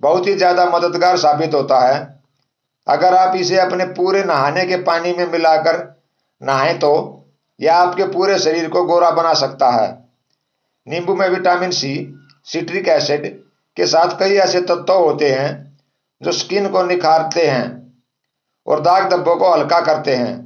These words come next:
अगर इसे गुलाब के फूल के साथ मिलाकर लगा लिया जाए तो आपको हैरान कर देने वाले रिजल्ट देखने को मिलेंगे। लगाने का तरीका,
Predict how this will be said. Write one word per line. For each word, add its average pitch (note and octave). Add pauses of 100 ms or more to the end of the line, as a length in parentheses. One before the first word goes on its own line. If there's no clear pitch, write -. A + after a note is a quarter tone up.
(520)
अगर D3+
इसे F#3
गुलाब F#3
के F#3+
फूल F3+
के F3+
साथ E3
मिलाकर D#3+ (420)
लगा D3+
लिया F3
जाए D#3
तो D#3 (880)
आपको D#3
हैरान D#3
कर E3+
देने E3+
वाले D#3+
रिजल्ट E3
देखने D3+
को E3
मिलेंगे। C#3+ (880)
लगाने E3+
का F#3+
तरीका, F3